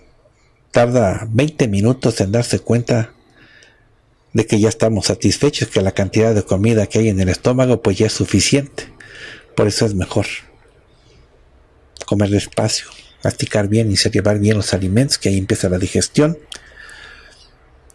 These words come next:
Y bueno, cuando si uno quiere otro plato, siempre es bueno dejar un espacio de tiempo, ¿no? O sea, esperarse a hacer una pausa antes de repetir el platillo. Eso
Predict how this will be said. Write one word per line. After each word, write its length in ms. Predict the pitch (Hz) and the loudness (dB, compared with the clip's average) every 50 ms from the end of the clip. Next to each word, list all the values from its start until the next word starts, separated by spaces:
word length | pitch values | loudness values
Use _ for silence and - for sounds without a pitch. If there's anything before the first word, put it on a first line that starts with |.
| _ - | _ -4
Y 60 | - - | 0 2
bueno, 320 | 123 156 190 202 208 - | 4 4 4 4 2 0
cuando 160 | - 110 98 | 0 -2 0
si 80 | - 110 | 2 2
uno 160 | 110 113 101 | 2 0 0
quiere 480 | - 117 113 117 107 98 95 95 - - - - _ _ _ - - _ - - - _ _ _ _ _ _ _ _ _ _ _ _ _ _ | 0 2 2 2 2 2 0 -4 -6 -10 -18 -20 _ _ _ -20 -20 _ -20 -20 -20 _ _ _ _ _ _ _ _ _ _ _ _ _ _
otro 320 | - 123 123 - - - - | -4 0 2 2 0 2 2
plato, 400 | 139 139 - - - 117 110 - - - - - - - - - - - | 2 2 2 0 -4 -4 -4 -6 -10 -18 -20 -20 -20 -20 -20 -14 -8 -2
siempre 320 | - 117 117 - - 113 | -2 -2 0 0 0 0
es 60 | 98 | 2
bueno 600 | 101 117 127 123 117 104 95 90 - 104 110 120 - - - - - | 2 2 2 2 2 2 0 0 -2 -6 -8 -10 -14 -18 -14 -8 -2
dejar 380 | 113 107 104 - - 120 117 117 120 - - - - - - - - | -2 -2 0 2 0 0 0 0 -4 -10 -18 -20 -20 -20 -20 -6 -2
un 140 | - 139 143 | 0 2 2
espacio 480 | 120 - - - 156 156 156 - 123 104 | 2 0 0 0 0 0 2 0 0 0
de 80 | 98 | 0
tiempo, 440 | 92 - 131 131 123 98 - - 90 | 0 0 -2 -2 -2 -2 -4 -4 -4
¿no? 180 | 95 117 151 - - - - - - - - - - - | -2 -4 -6 -8 -12 -18 -20 -20 -20 -20 -20 -20 -12 -4
O 100 | - - | -2 0
sea, 120 | 110 - 120 | 0 0 0
esperarse 480 | - - - 104 101 117 120 - - | 0 0 0 0 2 0 0 0 -2
a 20 | 92 | -2
hacer 160 | - - 98 | 0 -2 -2
una 280 | 98 104 101 92 - - | 0 -2 -2 -4 -4 -4
pausa 360 | - 113 117 - - - - - - - - - - - - - - - - - - - - - - - - - _ _ - | -2 -2 -2 -2 -4 -8 -10 -12 -18 -20 -20 -20 -20 -20 -20 -20 -20 -20 -20 -20 -20 -20 -20 -20 -20 -20 -20 -20 _ _ -4
antes 300 | - - 110 - - 117 | -2 -2 0 2 0 0
de 100 | 104 104 | 0 0
repetir 480 | 92 95 92 - 104 90 - - 120 110 | -2 -2 -2 -2 -4 -4 0 0 0 0
el 80 | 98 | 0
platillo. 520 | - - 90 90 - - 139 123 - - - - - - - - - - _ - _ _ _ - - - - - - - - | 0 -4 -4 -2 0 -2 -2 -2 -2 -6 -8 -10 -14 -20 -20 -20 -20 -20 _ -20 _ _ _ -20 -20 -20 -20 -20 -20 -8 -2
Eso 580 | - 175 - - 262 254 220 - 82 - - | -2 0 2 2 2 4 4 2 0 -2 -8